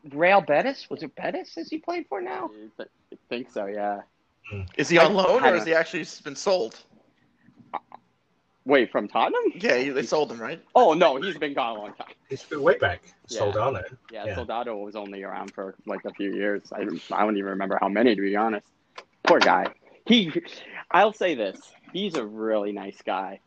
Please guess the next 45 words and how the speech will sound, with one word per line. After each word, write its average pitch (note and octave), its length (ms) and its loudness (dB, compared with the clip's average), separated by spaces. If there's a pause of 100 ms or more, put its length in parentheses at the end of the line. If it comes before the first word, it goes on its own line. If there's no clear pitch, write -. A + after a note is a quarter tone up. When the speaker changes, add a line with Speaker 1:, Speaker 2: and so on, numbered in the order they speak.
(100)
Speaker 2:
He F3 260 -6
t-, - 260 -10
he F#3+ 260 -4
will, C#3+ 200 -8
to B2+ 180 -8
this A#2+ 400 -4 (160)
day, A#2+ 400 2 (540)
put C#3 140 2
on B2 140 2
Instagram A#2 680 -2
or A2+ 60 -2
Twitter A#2 400 0
about G#2+ 260 -2
how A#2 140 -4
he's A2+ 160 -6
watching A2+ 320 -4
Tottenham A2+ 640 -2
and G2+ 200 -6 (280)
loves B2 260 4
the B2 100 -4
fans A#2 600 0
and, A2 200 0
and A2 200 0
wish A#2+ 180 0
it B2 100 4
would A#2+ 120 4
have A#2 80 0
gone A2+ 260 -2
better. A2 400 2 (420)
But G#2+ 260 2 (220)
good D#3 160 4
Lord, G#2+ 340 -2
he G2 80 -6
couldn't G2 380 -10 (320)
hit - 240 -4
water G2+ 300 -2
if G2 80 -8
he A2 80 -8
fell G2+ 220 -2
off F#2+ 160 -2
a G#2 60 -6
boat. G#2 380 -2
<laughs> D#4 60 4 (640)
It F3 200 8
just, - 520 0